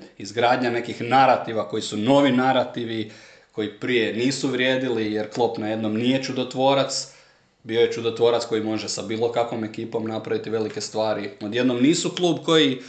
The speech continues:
e, si, si, e, ne može priuštiti da im na klupi sjedi čovjek od sto milijuna eura. Rekao je Klopp kad je došao, kad je, kada je došao Dias da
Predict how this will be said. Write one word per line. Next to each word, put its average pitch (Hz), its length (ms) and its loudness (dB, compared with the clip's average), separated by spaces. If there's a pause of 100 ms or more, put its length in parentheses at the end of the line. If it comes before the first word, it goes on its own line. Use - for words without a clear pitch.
(240)
e, 123 460 0
si, 127 400 -2
si, 127 580 0
e, 123 520 -6
ne 131 140 4
može 131 300 4
priuštiti 127 480 -2
da 120 160 0
im 120 140 -2
na 123 100 -2
klupi 127 240 0
sjedi 120 320 0
čovjek 117 320 0
od 107 100 -6
sto 107 380 0
milijuna 107 520 -2
eura. 107 380 2
Rekao 110 220 -2
je 104 80 -6
Klopp 113 260 -2
kad 104 100 -6
je 101 80 -8
došao, 107 320 -6
kad 104 120 -8
je, 101 160 -4
kada 107 160 -4
je 107 60 -6
došao 110 280 -2
Dias 110 600 -4
da 104 380 2